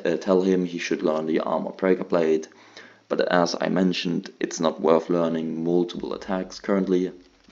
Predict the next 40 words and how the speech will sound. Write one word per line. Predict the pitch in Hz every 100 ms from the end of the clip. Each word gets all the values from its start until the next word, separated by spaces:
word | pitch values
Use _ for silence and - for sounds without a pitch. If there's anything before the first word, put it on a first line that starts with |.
| -
One | 73 82
blue | 80 90
attack, | 80 98 87 82
rest | - 95 -
and | 87
turns | - 82 82 -
is | -
the | -
sweet | - 113
spot, | - - 101 95 - - _ _ -
so | - - - - - -
I | 82
don't | 85
even | 82 78
need | -
to | -
bother. | - - - - _ - - - - - -
And, | 85
well, | 82 82 76
you | - 87 92
unlo-, | 87 85 85 85 85 - -
or | 85 -
unlock | 87 90 - 87 85 87 - -
more | 92 90 87
manuals | 85 90 90 85 80 - - _
via | 90 78 82
your | 76 -
planning | - 101 92 87
tree, | - 82 82
and | - -
sometimes | - 90 85 82 82
you | -
can | - 80 76
buy | 82 82
them | 82 78
or | 80 80
obtain | - 85 82
them | 80
from | 73 - -
events. | 80 - - -